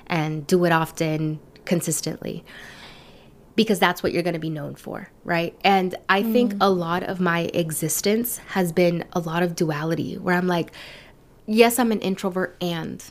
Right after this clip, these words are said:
Speaker 1: right? Like, now I've learned I'm more of a social introvert, where I love,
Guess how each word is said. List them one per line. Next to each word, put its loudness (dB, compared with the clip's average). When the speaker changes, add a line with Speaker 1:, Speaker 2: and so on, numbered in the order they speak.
Speaker 1:
right? 4
Like, 0
now 4
I've 6
learned 2
I'm 0
more 4
of 2
a 4
social 4
introvert, -6
where -4
I 4
love, 2